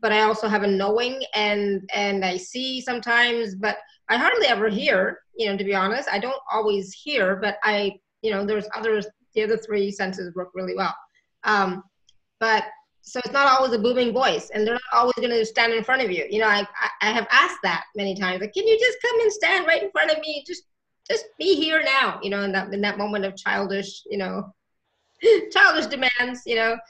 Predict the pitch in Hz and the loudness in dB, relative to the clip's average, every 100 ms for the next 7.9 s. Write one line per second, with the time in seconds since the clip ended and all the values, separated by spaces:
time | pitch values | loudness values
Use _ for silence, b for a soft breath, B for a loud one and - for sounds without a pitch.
0 | B B _ - 233 214 214 - _ _ | B B _ 2 2 2 -4 -10 _ _
1 | - _ _ - 233 302 233 226 226 202 | -20 _ _ -6 -2 0 2 2 2 0
2 | 190 240 330 403 190 233 - 226 254 262 | -2 -4 -10 -14 -4 -2 -2 -2 0 0
3 | 208 220 247 240 285 349 349 - 247 262 | -4 -4 -4 -2 0 2 0 -4 -4 0
4 | 233 269 285 240 - 214 233 220 202 202 | 0 2 0 0 -2 2 2 2 -2 -4
5 | 226 214 - 302 453 180 - - - 226 | -2 -4 -4 0 0 0 -4 -10 -6 -2
6 | 233 226 233 247 320 - 214 214 208 208 | -2 0 0 2 0 0 -2 -2 -2 -4
7 | 214 226 254 277 277 254 254 247 254 | -4 -2 -2 2 2 0 -4 -4 -4